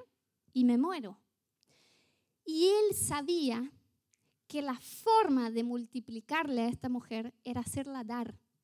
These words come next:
lo que tenía. Entonces dice, "Dámelo". Y la mujer lo hace, mujer de fe.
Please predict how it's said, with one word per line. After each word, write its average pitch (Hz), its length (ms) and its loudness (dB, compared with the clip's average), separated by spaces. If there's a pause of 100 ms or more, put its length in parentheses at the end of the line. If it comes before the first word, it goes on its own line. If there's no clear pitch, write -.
(260)
lo 226 120 -2
que 214 120 -6
tenía. 196 420 -8
Entonces 269 300 -6
dice, 269 340 -10
"Dámelo". 294 380 0 (840)
Y 254 100 -2
la 233 120 -2
mujer 240 300 -6
lo 254 140 0
hace, - 380 -6 (140)
mujer 247 360 0
de 247 140 6
fe. 240 300 -2